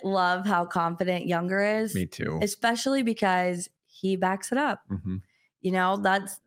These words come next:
Speaker 1: that's the risk that you run when you, you know, either you hype yourself up or if you're a trash talker, there's always that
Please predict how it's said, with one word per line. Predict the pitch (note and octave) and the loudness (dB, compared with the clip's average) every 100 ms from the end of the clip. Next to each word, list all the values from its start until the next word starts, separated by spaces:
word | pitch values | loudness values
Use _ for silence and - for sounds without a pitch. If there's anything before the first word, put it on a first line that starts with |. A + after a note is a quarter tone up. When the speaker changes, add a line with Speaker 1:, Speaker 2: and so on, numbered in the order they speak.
| _ _ | _ _
Speaker 1:
that's | G#3 G#3+ G#3 A3 - | 0 2 2 0 -2
the | A3 | 0
risk | G3+ G3 G3+ - _ _ _ _ F#3+ | 4 2 0 -10 _ _ _ _ -4
that | F#3+ | 0
you | G3 | 0
run | F#3+ A3 B3 G3+ G3 | 2 2 4 2 2
when | F#3+ F#3 | 2 2
you, | F3+ F3+ F3+ F3+ - _ _ _ _ - | 2 2 -2 -4 -14 _ _ _ _ -4
you | F#3 | 0
know, | F3+ F3 F#3+ | 2 2 2
either | F#3 | 2
you | F3 E3+ | 2 2
hype | E3 F#3 F#3+ | 2 2 2
yourself | F#3 - F3 E3+ A3+ | -2 0 0 2 2
up | B3 B3 G#3+ | 2 2 2
or | F3 E3+ D#3+ - F#3+ | 2 2 -2 -4 -6
if | F3 | -4
you're | - E3+ E3+ D#3+ - - | 0 0 2 0 -2 -4
a | E3+ | -2
trash | - A#3+ A#3+ - | 2 4 2 0
talker, | A#3+ G#3+ G#3+ G3+ G3 G3 | 2 2 2 2 2 2
there's | F3+ F3 | 0 2
always | F#3 F3+ F3 | 2 2 2
that | E3+ | -2